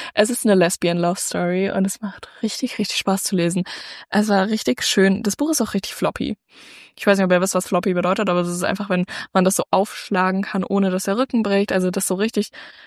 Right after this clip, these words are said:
easy zum Aufschlagen ist und so. Und nicht so ist wie so ein Ziegelstein. Einfach so, dass man das gar nicht öffnen kann, ohne den Rücken zu brechen. Also hinten diese Leserillen reinzumachen. Das ist floppy.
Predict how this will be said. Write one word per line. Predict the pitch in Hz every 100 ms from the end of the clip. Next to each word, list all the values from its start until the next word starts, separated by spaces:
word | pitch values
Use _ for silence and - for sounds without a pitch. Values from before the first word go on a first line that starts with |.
| _ _ -
easy | 247 226 214
zum | 190
Aufschlagen | 185 190 190 180 180
ist | - 185 202
und | 180
so. | 180 185 - _ _ _ _ _ _ _ _
Und | 247 220
nicht | 208
so | -
ist | -
wie | 190
so | 170
ein |
Ziegelstein. | 175 190 165 165 - 170 170
Einfach | 180 190
so, | 185
dass | 170 175
man |
das | 170
gar | - 170
nicht | 185 -
öffnen | - 170
kann, | - 175
ohne | - 175
den | 170 165
Rücken | 185 - 175 -
zu | 180
brechen. | 170 - - 180 180
Also | - 175
hinten | 185 - 180
diese | 175
Leserillen | 170 185 180 170 170
reinzumachen. | 170 175 170 170 - 196 - - - - - - _ _ _ _ _
Das | 220 214
ist | -
floppy. | - 190 -